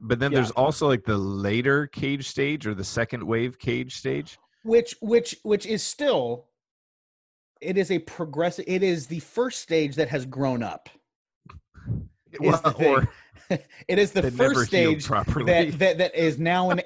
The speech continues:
Speaker 2: angry old man. <laughs>
Speaker 1: Could be.
Speaker 2: It starts
Speaker 1: Well,
Speaker 2: off as, like, the
Speaker 1: I've
Speaker 2: young,
Speaker 1: known some young ones,
Speaker 2: angsty
Speaker 1: too.
Speaker 2: Well, no, no, no. I'm talking, I'm talking, I'm not talking literal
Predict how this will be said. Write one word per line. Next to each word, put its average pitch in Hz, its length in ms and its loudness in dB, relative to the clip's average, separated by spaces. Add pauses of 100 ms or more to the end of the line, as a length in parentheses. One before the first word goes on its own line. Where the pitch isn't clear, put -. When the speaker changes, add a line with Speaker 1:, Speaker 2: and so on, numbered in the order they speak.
Speaker 2:
angry 160 440 0
old 147 340 2
man. 95 540 -8
<laughs> - 840 -8
Speaker 1:
Could 190 320 2
be. 110 300 -6
Speaker 2:
It 170 120 -2
starts 190 340 2
Speaker 1:
Well, 151 360 8
Speaker 2:
off 143 60 2
as, 170 200 2
like, 170 220 2
the 160 80 -2
Speaker 1:
I've 151 80 4
Speaker 2:
young, 160 380 2
Speaker 1:
known 151 160 -2
some 156 140 -2
young 165 80 -4
ones, 123 180 -6
Speaker 2:
angsty 160 240 0
Speaker 1:
too. 98 280 -10 (140)
Speaker 2:
Well, 294 240 2
no, 262 100 -2
no, 214 140 -2
no. 160 240 0
I'm 170 140 -4
talking, 180 420 -6
I'm 151 120 -8
talking, 156 380 -14
I'm 156 100 -8
not 214 160 -4
talking 208 340 -4
literal 185 320 -2